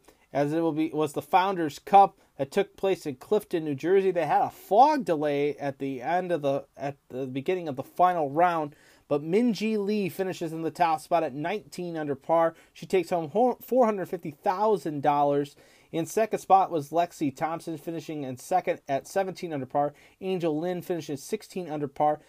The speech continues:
Madeline Sandstrom finishes in third spot as well at sixteen under par. Carolyn Segunda finishes in fifth at fifteen under par. Nasa Hadakoro, Hadako-, Hadakoro finishes tied for sixth at fourteen under par.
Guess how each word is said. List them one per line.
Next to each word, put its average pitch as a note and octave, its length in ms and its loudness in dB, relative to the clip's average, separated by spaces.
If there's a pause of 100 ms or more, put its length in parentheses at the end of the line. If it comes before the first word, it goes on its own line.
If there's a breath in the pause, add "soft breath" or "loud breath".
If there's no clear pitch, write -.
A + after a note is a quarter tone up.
(240 soft breath)
Madeline E3 280 0
Sandstrom F3+ 560 -4
finishes D3 400 -6
in C3+ 100 -4
third D3 320 -2
spot D3 300 -2
as C3 160 -8
well C3+ 160 -4
at B2+ 160 -6
sixteen C3+ 400 -10
under B2 340 -6
par. C3+ 320 -4 (220 soft breath)
Carolyn F#3+ 420 2
Segunda D3+ 560 -2
finishes C3 420 -8
in A#2 220 -10
fifth G#3 280 0
at C#3+ 180 -2
fifteen C#3 360 -10
under B2 180 -8
par. D#3+ 340 -2 (320 soft breath)
Nasa F#3 320 2
Hadakoro, E3 680 4 (340)
Hadako-, E3 460 2 (340)
Hadakoro D3 680 0 (520)
finishes E3+ 560 -2
tied G#3 240 4
for G3 100 -2
sixth - 460 -6
at - 80 -20
fourteen G3 400 -2
under D3+ 180 -4
par. C#3 400 2